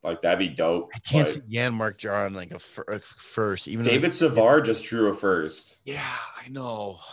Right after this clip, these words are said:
Speaker 2: Fuck. <laughs>
Speaker 1: And, I mean,
Speaker 2: It's just, it's
Speaker 1: Savard's
Speaker 2: just crazy to
Speaker 1: good.
Speaker 2: think a guy that we signed for one million dollars has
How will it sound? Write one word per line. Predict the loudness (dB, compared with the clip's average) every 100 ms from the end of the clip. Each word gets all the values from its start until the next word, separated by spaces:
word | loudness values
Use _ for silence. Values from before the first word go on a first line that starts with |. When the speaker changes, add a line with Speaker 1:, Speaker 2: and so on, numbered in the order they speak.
| -18
Speaker 2:
Fuck. | -16 -12 -12 -10 -12 -14 _ _ _ -4
<laughs> | 4 4 4 0 0 -8 _ _ _ _ _ -2
Speaker 1:
And, | 2 2 2 -2 -6 -4
I |
mean, | -2 -2
Speaker 2:
It's | 0
just, | 2 4
it's | 6
Speaker 1:
Savard's | 6 4
Speaker 2:
just | 4
crazy | 6 8 8
to | 6
Speaker 1:
good. |
Speaker 2:
think | 2 0
a | 4
guy | 4 6
that | 6
we | 6
signed | 4 4 4 4 2 0 -4 -10 _ -2
for | 2
one | 4 4
million | 4 4 4
dollars | 4 6 6 6 4 2
has | -2 -2 -2 -4